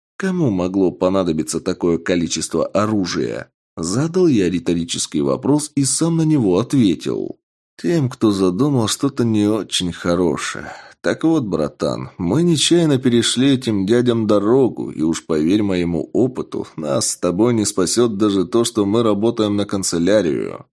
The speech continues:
Даже если мы решим не продавать все это оружие лично, а сдадим проныре, всегда найдется длинный язык, который донесет, кто и при каких обстоятельствах нашел такую ценность.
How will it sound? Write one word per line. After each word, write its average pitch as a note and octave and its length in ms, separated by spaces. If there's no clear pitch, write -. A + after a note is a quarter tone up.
Даже F3 440
если E3+ 340
мы D3 200
решим C#3+ 360
не C3+ 100
продавать B2 540
все F#2+ 220
это F2+ 200
оружие F2 440
лично, G2 560
а D#2 260
сдадим F2 460
проныре, E2+ 760
всегда - 480
найдется C3 600
длинный A2+ 540
язык, A2 400
который A2 400
донесет, G2+ 560
кто - 320
и - 20
при C#3 180
каких C3 380
обстоятельствах B2 920
нашел E2+ 400
такую F2+ 420
ценность. C2+ 880